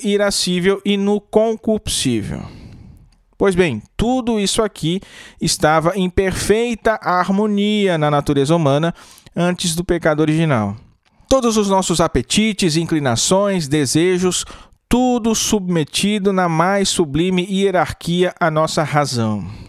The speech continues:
numa ordem perfeita, como planejada e criada por Deus. O pecado original foi a causa dessa desordem, eh, interior.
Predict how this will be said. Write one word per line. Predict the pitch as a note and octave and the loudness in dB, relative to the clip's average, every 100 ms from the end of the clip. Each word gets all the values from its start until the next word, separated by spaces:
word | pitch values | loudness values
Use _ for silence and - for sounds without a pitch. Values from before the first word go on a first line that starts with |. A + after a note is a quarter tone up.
| C#3+ | -4
numa | E3 F3+ | 0 2
ordem | F3+ F3+ F#3 | 2 2 -2
perfeita, | F3 F3+ - - E3 F3+ E3 | -2 -2 -2 -2 0 0 -2
como | - A3 G#3+ | -2 -2 -2
planejada | G#3 G3 C#3 C#3 E3 E3+ E3 - - - - - | -2 0 0 2 0 -2 -8 -14 -20 -20 -16 -6
e | F3 | -6
criada | - D#3+ C#3 C#3 | -2 0 0 -2
por | - C#3+ | -2 -2
Deus. | B2 G#2 F#2+ G2+ - - _ _ _ _ - - - - | 0 -2 -4 -8 -10 -12 _ _ _ _ -20 -20 -16 -4
O | G3+ | 0
pecado | A#3 G#3 G#3+ | 0 2 0
original | G#3+ G3 F3+ F3+ G3 | 2 2 0 0 0
foi | - G#3 | 0 0
a | G3+ | -2
causa | - - G#3 G#3+ G3+ F#3 C#3 C3 | -4 0 2 4 4 2 2 2
dessa | C3 B2 C3+ | 0 0 0
desordem, | C3 A#2+ B2 A#2+ A#2+ G#2 | 2 2 2 0 -2 -4
eh, | A#2+ B2 A#2+ A#2 | -4 -2 -2 -2
interior. | C3+ C3 B2 A#2 G#2+ F#2+ | -4 0 2 2 0 -4